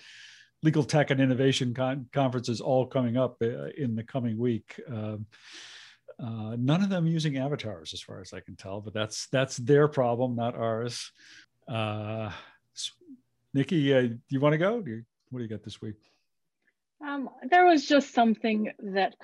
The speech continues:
Speaker 2: caught my eye, um, on the tail of the, is it Chauvin, Chauvin trial and the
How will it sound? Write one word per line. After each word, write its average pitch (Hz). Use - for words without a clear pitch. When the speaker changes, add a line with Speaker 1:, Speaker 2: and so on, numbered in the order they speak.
Speaker 2:
caught 202
my 190
eye, 185
um, 180
on 180
the 180
tail 196
of 180
the, 170
is -
it -
Chauvin, 254
Chauvin 196
trial 240
and 180
the 165